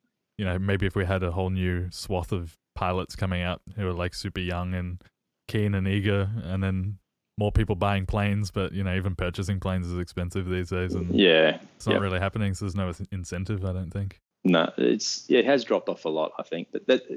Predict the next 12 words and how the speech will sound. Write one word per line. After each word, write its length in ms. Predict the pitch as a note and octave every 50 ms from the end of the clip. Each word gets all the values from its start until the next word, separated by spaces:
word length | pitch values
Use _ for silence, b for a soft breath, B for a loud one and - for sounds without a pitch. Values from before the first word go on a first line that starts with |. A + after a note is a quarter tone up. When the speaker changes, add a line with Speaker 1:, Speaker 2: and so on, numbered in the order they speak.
| - -
Speaker 2:
but 140 | C3 C3+ B2
it 60 | B2+
may 160 | C#3 C#3+ C#3+
also 240 | C#3 B2 A2+ - G#2+
be 120 | F#2+ F#2+ F2+
because 280 | F2+ - - F2+ F2
it's 140 | F#2+ - -
so 100 | - E2+
expensive 440 | D2+ D2+ - - E2+ D#2+ - E2 D#2
as 140 | D#2+ D2+ -
well. 240 | D#2+ D#2 D2 C#3+
Speaker 1:
Mm. 460 | A#2 A2 G#2 G2+ G2+ G2 F#2+ F#2 F#2